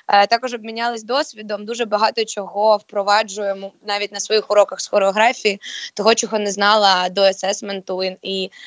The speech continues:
взяла у інших вчителів, тому що неважливо, да, викладач якого ти предмету, е, важливо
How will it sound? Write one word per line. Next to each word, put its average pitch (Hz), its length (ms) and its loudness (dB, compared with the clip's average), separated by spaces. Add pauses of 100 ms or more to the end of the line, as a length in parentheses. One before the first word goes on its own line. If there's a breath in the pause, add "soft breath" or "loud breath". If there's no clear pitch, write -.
(100)
взяла 202 300 6
у 208 100 4
інших 208 260 -6
вчителів, 214 480 -6
тому 214 220 -6
що - 140 -4
неважливо, 202 460 0
да, 196 380 4 (100)
викладач 196 380 -4
якого 196 280 -4
ти 196 120 -12
предмету, 254 640 -8 (500 loud breath)
е, 214 260 6
важливо 220 600 -4